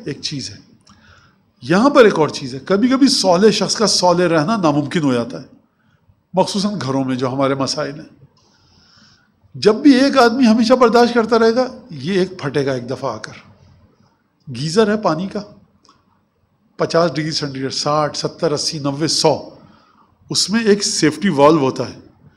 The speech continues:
जब पानी सौ डिग्री सेंटीग्रेड, एटी, नाइंटी पे पहुंचता है, तो वो इतना ऐसा होता है कि उसमें से वो पिस्टन उसका हटता है और उबलता हुआ पानी उसमें से बाहर निकलता है। क्यों निकलता है? ताकि ये फटे नहीं। लिहाजा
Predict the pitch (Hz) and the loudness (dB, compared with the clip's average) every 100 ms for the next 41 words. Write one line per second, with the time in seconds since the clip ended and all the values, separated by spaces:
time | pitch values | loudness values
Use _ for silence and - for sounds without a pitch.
0 | _ _ _ - 143 190 - 147 190 202 | _ _ _ 0 2 2 0 0 0 -2
1 | - - 185 170 160 185 156 147 151 175 | -2 2 2 2 -2 -2 -2 -4 -2 -2
2 | 156 131 - 165 143 139 135 175 151 143 | -2 -6 -8 -6 -2 -2 -2 -6 -2 -4
3 | - 185 226 - - - _ _ 165 175 | -2 -4 -4 -10 -20 -20 _ _ -2 0
4 | 170 208 220 220 - - 156 202 185 202 | 0 -2 -2 -4 -12 -6 -2 0 0 -2
5 | 220 214 143 180 170 196 202 202 - - | -2 -2 -4 -6 -2 0 0 -2 -12 -10
6 | - 139 208 202 - 175 135 131 190 254 | -6 -4 -4 -4 -2 -4 -4 0 0 0
7 | 247 - - _ _ - 175 185 160 185 | -6 -20 -20 _ _ -4 0 2 4 6
8 | 220 214 165 160 190 160 160 156 143 135 | 6 4 4 2 0 0 0 2 2 -2
9 | 127 113 123 - 247 262 196 135 123 135 | -6 -6 -10 -2 0 2 2 0 -4 -4
10 | 151 156 139 147 131 - - - _ _ | -4 -4 -4 -2 -2 -8 -16 -20 _ _
11 | _ _ _ _ _ _ _ _ 143 143 | _ _ _ _ _ _ _ _ 0 0
12 | 135 143 160 | 2 -2 -2